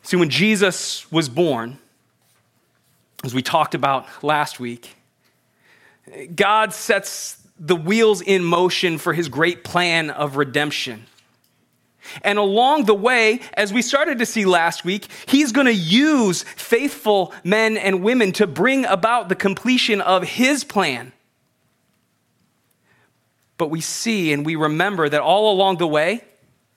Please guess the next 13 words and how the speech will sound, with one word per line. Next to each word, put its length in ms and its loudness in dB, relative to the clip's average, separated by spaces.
it's 200 -2
not 280 2
about 260 0
the 60 -2
faithful 480 0
men 240 0
and 120 -4
women 440 -2
he 120 -2
uses 680 -2
in 120 -2
that 180 -2
plan. 320 -6